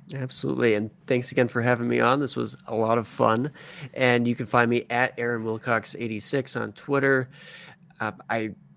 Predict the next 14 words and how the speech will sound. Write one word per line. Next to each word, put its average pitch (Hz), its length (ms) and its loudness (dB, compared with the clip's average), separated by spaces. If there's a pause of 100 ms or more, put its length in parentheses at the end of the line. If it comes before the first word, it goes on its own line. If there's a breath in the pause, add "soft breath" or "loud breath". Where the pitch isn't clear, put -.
(140)
take 139 200 -2
part 127 200 4
in 127 120 2
the 123 140 2
Devi 123 320 2
Devotional 120 600 0
podcast. 123 680 0
I'm 107 120 -4
a 104 60 -6
co-host 120 680 -2
there 123 400 2 (440 loud breath)
with 113 240 -2
Dynasty 120 360 2
Coach 123 360 0